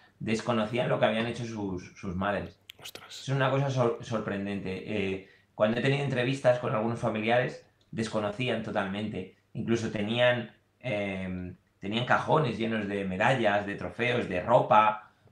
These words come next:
Speaker 1: eh, periódicos, periódicos que no sabían ni siquiera de qué eran. Y cuando
Speaker 2: Ujú.
Speaker 1: los han desempolvado, porque hablando, han llegado, le-, les he preguntado, han, han, han investigado un poquito más en su vida, y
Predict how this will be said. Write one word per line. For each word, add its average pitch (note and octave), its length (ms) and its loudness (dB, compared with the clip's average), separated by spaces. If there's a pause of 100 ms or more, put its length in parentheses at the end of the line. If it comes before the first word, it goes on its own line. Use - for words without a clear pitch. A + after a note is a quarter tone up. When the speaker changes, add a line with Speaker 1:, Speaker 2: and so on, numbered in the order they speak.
Speaker 1:
eh, G#2+ 440 -8 (880)
periódicos, B2 640 2
periódicos C3 500 0
que - 100 -2
no C3 100 2
sabían C#3 340 4
ni C3+ 80 0
siquiera B2+ 340 4
de A#2+ 300 0
qué A2+ 140 0
eran. C#3 260 2 (300)
Y A2+ 100 -4
cuando G#2+ 360 6
Speaker 2:
Ujú. G2+ 80 2
Speaker 1:
los G2 200 -2
han A#2+ 100 -2
desempolvado, A#2 720 4
porque G2 540 -4
hablando, A2 840 0 (800)
han A2+ 160 0
llegado, A2 280 2
le-, A2 420 0
les G#2 240 -4
he G2+ 60 -4
preguntado, G2 680 6
han, A#2 340 2
han, G#2+ 260 -2
han A2 240 0
investigado A2+ 440 0
un A2 60 0
poquito A2 280 0
más A#2+ 220 0
en A2+ 60 -10
su G#2+ 140 -14
vida, A#2 260 -4 (640)
y A2 460 4